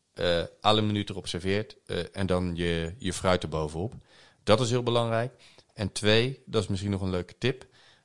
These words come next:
Wat, wat je, als je zo'n meringetje hebt, dat is, dat is dan van dat, van dat, eh, krokant gebakken melkschuim. Dus dat, dat, dat, dat taartje gaat dan over die borden bewegen. Gaat dan heen en weer schuiven. Dus je doet in het midden eerst een druppeltje slagroom. Zet je merengue erop, laat die staan. Kun je daarna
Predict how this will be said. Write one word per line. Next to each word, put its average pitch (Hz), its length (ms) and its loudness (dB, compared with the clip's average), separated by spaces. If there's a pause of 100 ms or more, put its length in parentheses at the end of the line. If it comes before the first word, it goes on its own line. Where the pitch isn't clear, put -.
(120)
Wat, 95 220 0 (120)
wat 101 220 0
je, 104 160 -2
als 95 140 -4
je 98 60 -2
zo'n 98 180 2
meringetje 98 500 0
hebt, - 180 0
dat - 140 -14
is, - 220 -6
dat 95 200 -8
is 98 120 -12
dan 90 120 -8
van 90 120 -6
dat, - 320 -10
van 85 140 -10
dat, 80 120 -10 (200)
eh, 82 80 -10 (100)
krokant 101 400 -2
gebakken 82 800 -4
melkschuim. 92 640 0 (160)
Dus 92 140 -4
dat, 92 140 -6
dat, 92 220 -4
dat, 101 180 -4
dat 92 160 -4
taartje 113 280 2
gaat 95 140 -8
dan 104 120 -6
over 107 180 -8
die 85 80 -12
borden 117 280 -2
bewegen. 90 460 -4 (120)
Gaat - 180 -4
dan 90 140 -2
heen 92 100 2
en 95 80 4
weer 113 160 4
schuiven. 80 420 0 (480)
Dus - 100 -18
je 90 60 -6
doet 95 180 0
in 104 80 0
het 98 100 0
midden 104 240 2
eerst 104 200 -2
een 110 80 -4
druppeltje 101 360 -10
slagroom. 113 480 -4
Zet - 200 -12
je 104 60 -12
merengue 101 340 -4
erop, 101 200 -8
laat 101 180 -10
die - 100 -20
staan. 113 340 -6 (100)
Kun 101 100 -12
je 92 60 -8
daarna 95 400 -4